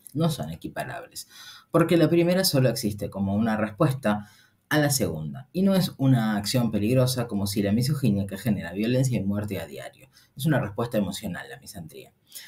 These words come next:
A los varones no les gusta que estemos con otras mujeres hablando del movimiento y luchando, porque eso es político,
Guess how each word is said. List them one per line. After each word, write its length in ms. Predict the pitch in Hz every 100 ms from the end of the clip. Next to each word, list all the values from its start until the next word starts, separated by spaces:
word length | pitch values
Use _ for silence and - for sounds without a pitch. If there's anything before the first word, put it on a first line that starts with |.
| -
A 100 | 131
los 120 | 151
varones 380 | 151 156 151 135
no 140 | 139
les 120 | 139 131
gusta 280 | 135 131
que 60 | 110
estemos 340 | 101 101 101
con 120 | 101 90
otras 260 | 101 104
mujeres 400 | 127 - 139 135
hablando 400 | 92 95 101 101
del 100 | 101
movimiento 580 | 107 113 123 107 104 139
y 40 |
luchando, 480 | 135 - - - - _ _ _
porque 280 | - 139 131
eso 140 | 113 131
es 60 |
político, 600 | 131 82 71 - - -